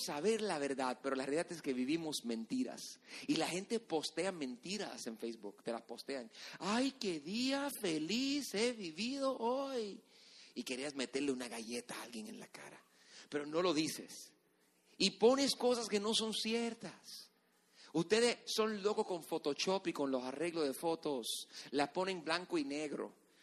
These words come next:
para que no se vean los defectos verdaderos de la cara.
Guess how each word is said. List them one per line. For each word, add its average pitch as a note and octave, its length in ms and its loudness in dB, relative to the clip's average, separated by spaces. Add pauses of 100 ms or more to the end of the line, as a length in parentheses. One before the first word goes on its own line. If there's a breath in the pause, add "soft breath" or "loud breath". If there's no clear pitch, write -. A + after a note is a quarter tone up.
(140 soft breath)
para C3 200 4
que B2+ 120 2
no D3 120 0
se D#3+ 120 0
vean D#3 160 0
los C#3+ 120 -4
defectos C#3+ 400 0
verdaderos B2+ 440 0
de B2+ 100 0
la A#2 100 -6
cara. A#2+ 600 -4